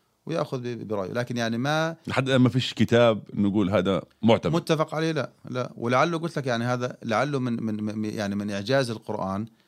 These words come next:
Speaker 1: ألا يتفق الناس على ترجمة له. عرفت؟
Speaker 2: أحسنت.
Speaker 1: تط-، تطلع لك مثلًا تراجم يعني متباينة، متقاربة، معناها في الأعم الأغلب ماشي حاله، مقبول. عرفت؟ بعضها أبلغ من بعض، بعضها أدق من بعض. لكن ترجمة واحدة متفق عليها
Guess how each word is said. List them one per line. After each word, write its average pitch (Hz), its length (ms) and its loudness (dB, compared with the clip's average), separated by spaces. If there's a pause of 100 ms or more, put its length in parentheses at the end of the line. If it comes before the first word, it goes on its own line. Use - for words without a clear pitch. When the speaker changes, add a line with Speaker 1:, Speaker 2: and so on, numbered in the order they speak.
(200)
Speaker 1:
ألا 139 240 0
يتفق 135 380 -8
الناس 127 280 -4
على 110 140 -4
ترجمة 117 380 -4
له. 85 160 -10 (640)
عرفت؟ 104 320 -6 (400)
Speaker 2:
أحسنت. - 160 -6
Speaker 1:
تط-، - 80 -10
تطلع 170 200 0
لك 156 120 2
مثلًا 139 300 -2
تراجم 139 440 -2
يعني 131 220 -2
متباينة، 123 600 -2
متقاربة، 107 680 -2 (360)
معناها 143 420 2
في 135 120 -6
الأعم 131 340 0
الأغلب 139 320 -2
ماشي 139 300 -2
حاله، 101 220 -6
مقبول. 107 420 -4 (400)
عرفت؟ 107 240 -6
بعضها 131 420 0
أبلغ 117 260 -2
من 95 140 -4
بعض، 87 240 -6
بعضها 117 400 -2
أدق 117 280 -6
من 95 120 -4
بعض. 85 240 -4 (500)
لكن 110 300 -4
ترجمة 131 400 -2
واحدة 131 380 -2
متفق 123 440 -6
عليها 117 500 0